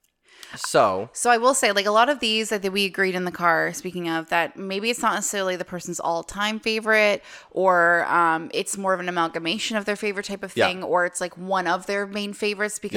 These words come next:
Speaker 1: Yeah.
Speaker 2: some of these categories, it could be, like, a lot of things. So, yeah.
Speaker 1: Yes. Um, and definitely. So I know you guys want, just want us to get into it, so we're just
Speaker 2: Yeah,
Speaker 1: gonna get
Speaker 2: yeah.
Speaker 1: into it.
Speaker 2: Maybe,
Speaker 1: So,
Speaker 2: like, "Shut up already." <laughs>
Speaker 1: Ryan, your, so I, I think as we each get an item, we should, the other person should talk, so there's not a lot of dead air.
Speaker 2: Okay.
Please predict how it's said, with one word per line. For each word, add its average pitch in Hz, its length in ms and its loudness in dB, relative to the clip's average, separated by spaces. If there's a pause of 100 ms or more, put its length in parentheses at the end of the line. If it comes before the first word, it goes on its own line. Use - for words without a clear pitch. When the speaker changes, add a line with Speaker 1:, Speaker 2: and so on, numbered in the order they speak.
Speaker 1:
Yeah. - 20 -4
Speaker 2:
some 208 120 -2
of 214 60 -4
these 226 140 -4
categories, 185 580 -2
it 185 60 -10
could 175 140 -14
be, 175 100 -12
like, 165 240 -8
a 160 40 -2
lot 160 240 0
of 170 80 -2
things. 233 440 -6 (240)
So, - 260 -8 (100)
yeah. - 120 -8
Speaker 1:
Yes. - 280 0 (320)
Um, 110 440 4 (180)
and 135 120 -2
definitely. 107 300 0
So - 340 2
I 123 80 4
know 160 80 4
you 180 60 4
guys 160 160 6
want, 151 120 0
just - 120 -8
want 135 160 0
us - 40 -14
to - 40 -14
get 120 100 4
into 113 220 -2
it, 87 100 -8
so - 100 -12
we're 98 80 0
just 101 40 4
Speaker 2:
Yeah, 104 60 4
Speaker 1:
gonna 95 120 -2
get 90 60 -6 (100)
Speaker 2:
yeah. 147 80 0
Speaker 1:
into - 100 -8
it. - 100 -18
Speaker 2:
Maybe, 151 120 4
Speaker 1:
So, - 40 4
Speaker 2:
like, 190 140 -2
"Shut 302 180 6
up 320 120 4
already." 220 360 6
<laughs> - 0 -
Speaker 1:
Ryan, 98 300 6 (180)
your, 127 500 4 (180)
so 123 200 2
I, 123 280 4
I 127 40 4
think 175 220 -4
as 113 200 2
we 110 100 -6
each 107 240 -8 (220)
get 92 280 -4
an 101 120 -4
item, 113 260 0
we 98 100 -6
should, 90 200 -10 (100)
the 92 80 -8
other 82 120 -6
person - 240 -14
should - 160 -18
talk, - 200 -14
so 85 100 -12
there's 85 100 -10
not 87 100 -4
a 82 40 -6
lot 80 80 -6
of 78 60 -16
dead 80 120 -10
air. - 80 -16 (440)
Speaker 2:
Okay. 202 260 2